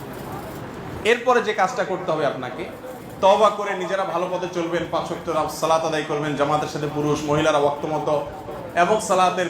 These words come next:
পরে ভোর রাতে দোয়া কবুলের জায়গাগুলোতে বিভিন্ন সময় আল্লাহর কাছে স্পেশাল, স্পেশাল ভাবে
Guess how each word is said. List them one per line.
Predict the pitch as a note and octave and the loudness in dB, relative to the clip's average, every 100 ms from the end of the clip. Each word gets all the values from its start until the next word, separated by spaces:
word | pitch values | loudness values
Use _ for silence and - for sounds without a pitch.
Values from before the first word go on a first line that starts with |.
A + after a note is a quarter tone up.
| E3 | 2
পরে | D#3+ E3 D3+ | 2 2 0
ভোর | C#3 F3 F3+ | 2 4 4
রাতে | D#3+ - E3 D3 | 2 2 -4 0
দোয়া | E3 E3+ | 4 4
কবুলের | E3+ E3+ F3 | 4 2 2
জায়গাগুলোতে | E3+ E3 E3+ E3+ E3+ E3 | 2 4 4 2 0 -2
বিভিন্ন | C#3+ E3 A3+ A3+ | -2 0 0 0
সময় | G#3 F3+ E3+ | 0 2 2
আল্লাহর | E3 D3+ | 2 0
কাছে | C#3+ C3+ C3 A2+ - - | 0 -2 -4 -6 -10 -12
স্পেশাল, | - - A#3 B3 A3+ G3+ | -10 2 2 2 0 -2
স্পেশাল | F3 F3+ F#3 F3+ | -4 -6 -4 0
ভাবে | E3+ D#3+ D#3 | 2 2 0